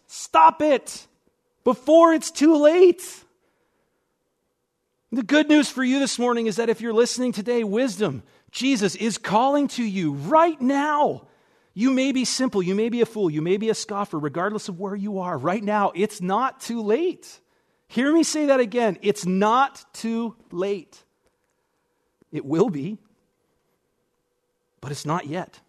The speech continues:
So if there's something stirring inside you, if you want to turn at wisdom's reproof, you can. You're still breathing.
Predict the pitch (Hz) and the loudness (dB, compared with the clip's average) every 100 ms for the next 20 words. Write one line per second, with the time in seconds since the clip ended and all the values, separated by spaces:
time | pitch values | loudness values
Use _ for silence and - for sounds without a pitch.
0 | _ _ _ _ _ _ _ _ _ _ | _ _ _ _ _ _ _ _ _ _
1 | _ _ _ _ _ _ - 165 233 - | _ _ _ _ _ _ -10 -2 0 0
2 | 214 214 202 - - 208 202 202 190 180 | -2 0 -2 -2 0 4 4 4 0 -2
3 | - 170 165 156 147 156 226 208 160 170 | -2 -4 -2 -2 -4 -2 -2 0 0 0
4 | 190 214 - 208 - 202 190 180 147 165 | 2 0 -2 -8 -4 -2 0 0 0 -2
5 | 151 175 147 156 - 202 - 165 180 - | -2 -6 -4 -6 -2 -2 -2 -6 -8 -10
6 | - 185 240 254 113 82 _ _ _ _ | -8 -2 0 -2 -4 -12 _ _ _ _
7 | _ _ _ - 233 - - 254 240 226 | _ _ _ -2 -2 -2 0 0 2 0
8 | 277 339 139 101 | 2 2 0 -8